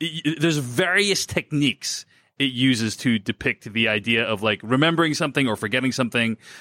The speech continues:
Uh, and I just found that to be really impressive, um, and just kind of, uh, shockingly good, you know, 'cause I, I don't think I've ever seen memory depicted in the way it was in this film before. So,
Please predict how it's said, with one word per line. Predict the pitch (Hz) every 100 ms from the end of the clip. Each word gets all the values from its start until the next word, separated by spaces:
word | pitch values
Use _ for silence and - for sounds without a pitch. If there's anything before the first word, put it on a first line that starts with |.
| - _
Uh, | 117 113 110
and | 120 123
I | 127
just | 131 -
found | 156 139
that | 123 -
to | 110
be | 107
really | 104 110 107 101 98 98
impressive, | 107 113 110 - - - -
um, | 104 98 95 92 -
and | 104 98 95 92
just | 117 107 -
kind | 110 101
of, | 92 - - - - _
uh, | - 98 - _ _
shockingly | - - 135 - 135 110 107
good, | 117 104 85
you | 101
know, | 104 104
'cause | 123 127
I, | 110 127 120 -
I |
don't | 123 139
think | 143
I've | 131 127
ever | 127
seen | - 147
memory | 139 139 117
depicted | 127 139 131 -
in | 175 156
the | 135
way | 127 120
it | 113
was | 110 104
in |
this | 98
film | - 120
before. | 98 - _
So, | 180